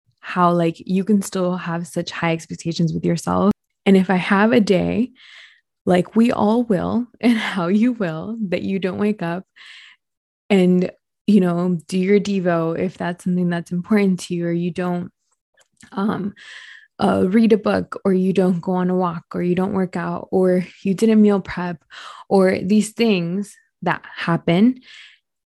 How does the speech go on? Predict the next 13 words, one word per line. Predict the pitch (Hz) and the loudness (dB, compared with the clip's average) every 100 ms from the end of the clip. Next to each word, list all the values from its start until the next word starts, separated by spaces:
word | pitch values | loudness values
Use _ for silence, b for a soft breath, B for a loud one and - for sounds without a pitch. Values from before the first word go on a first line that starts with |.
| _ _ | _ _
it's | 202 185 - - - | 4 4 0 -10 2
understanding | 190 185 185 - 180 175 | 4 6 4 2 2 2
that | 170 | 0
it's, | 170 - | -2 -2
like, | 175 - _ - | -4 -6 _ -2
little | 185 190 185 | 2 4 2
habits | 180 - 165 175 - | 0 -4 -8 -8 -4
you | 185 | -2
can | 175 | -2
still | - 180 | -2 -6
start | - 175 - - | -4 -6 -8 -14
tomorrow. | - 277 294 214 50 - - _ _ _ - - | -2 0 2 0 0 -4 -8 _ _ _ -20 -18
So | - 202 - 190 | -2 -2 -2 -6